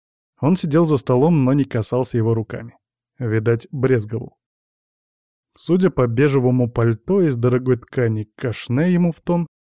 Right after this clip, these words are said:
обернутому вокруг нехудой шеи и элегантной шляпе, мужик был явно из зажиточных.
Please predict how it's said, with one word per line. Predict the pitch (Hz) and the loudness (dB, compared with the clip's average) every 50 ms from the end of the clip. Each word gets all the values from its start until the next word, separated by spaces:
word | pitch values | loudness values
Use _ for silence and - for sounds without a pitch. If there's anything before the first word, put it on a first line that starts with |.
| _ _ _ _ | _ _ _ _
обернутому | - 127 120 127 156 147 151 160 127 - 143 135 139 127 | -4 0 2 2 2 4 2 0 0 2 2 2 4 4
вокруг | 120 131 120 - - 135 123 - | 2 0 0 0 -4 -6 -4 -2
нехудой | 139 127 117 117 - 127 117 120 120 117 | -2 -2 -2 -2 -2 0 2 2 2 2
шеи | - - - 120 113 117 127 | 0 -2 0 2 2 2 0
и | 123 - - 139 - - 135 | -2 -4 -8 -10 -6 -2 -2
элегантной | 117 113 123 123 120 127 120 110 104 - - 110 104 101 | 0 0 0 0 0 0 -2 -2 -2 -4 -4 -4 -4 -6
шляпе, | - - - 107 104 101 98 - 143 160 | -8 -8 -6 -6 -6 -6 -6 -6 -6 -2
мужик | 160 147 123 107 117 127 107 | -2 -2 -2 -2 -2 -4 -2
был | 110 120 135 135 | 0 0 0 2
явно | 120 113 110 107 107 113 | 2 2 2 2 2 2
из | 117 120 117 | 2 0 0
зажиточных. | 117 135 156 160 190 202 - 117 - - 101 90 - - | 0 -2 -2 -2 -2 -4 -4 -6 -8 -8 -12 -16 -18 -20